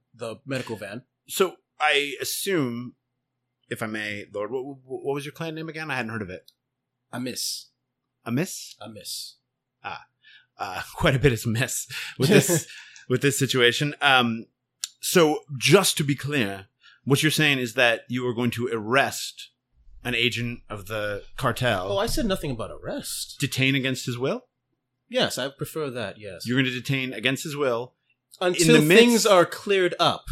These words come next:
Speaker 2: in the midst of an active shooting situation and an a-, active investigation.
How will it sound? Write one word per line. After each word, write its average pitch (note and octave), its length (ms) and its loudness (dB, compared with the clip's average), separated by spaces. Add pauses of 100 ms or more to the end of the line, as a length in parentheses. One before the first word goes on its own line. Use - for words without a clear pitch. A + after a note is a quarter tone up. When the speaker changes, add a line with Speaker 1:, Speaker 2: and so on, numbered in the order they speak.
(160)
Speaker 2:
in C#3 120 -2
the C3+ 60 4
midst D3 340 2
of D3 80 -2
an C3+ 60 0
active C#3+ 580 -2 (600)
shooting G3+ 360 -2
situation A2+ 680 -10 (920)
and B2 100 -10
an A#2+ 60 -8
a-, - 580 -14
active D3+ 400 4
investigation. C#3+ 1000 -4